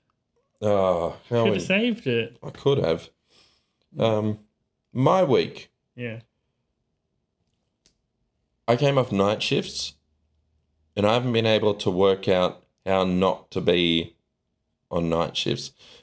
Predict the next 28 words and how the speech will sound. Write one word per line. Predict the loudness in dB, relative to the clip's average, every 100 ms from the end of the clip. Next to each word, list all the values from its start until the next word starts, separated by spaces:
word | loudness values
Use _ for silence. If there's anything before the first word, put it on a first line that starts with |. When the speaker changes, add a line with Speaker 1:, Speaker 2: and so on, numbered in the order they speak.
| 0
Speaker 1:
Like, | 0
the | 2
switch | -2 0 -2 -2
between, | -6 0 0 0 -2 -8 _ _ _ _
Speaker 2:
Mm. | 0 0 2 2
Speaker 1:
like, | 2 0 -8 -20 _ _ _ _ _ -6
nights | 0 2 2 0 -4
and | -4 0
day | 2 2
work | 2 2 0 -2
is | -4 -2
day | 0 2
work, | 2 2 0
you | -2
go | 0 2
to |
bed | 2 2
early. | 2 0 -2 -4 -12 _ _ _ _ _ 0
Night | 2 2 2
work, | 2 2 -2 -16 _
you | -2 -2 -2
try | -6 0 2 4
and | 2 -2
stay | -2 0 2
up | 2 -2 -4
to |
prepare | -8 -6 0 0
yourself. | 0 0 -2 -2 -8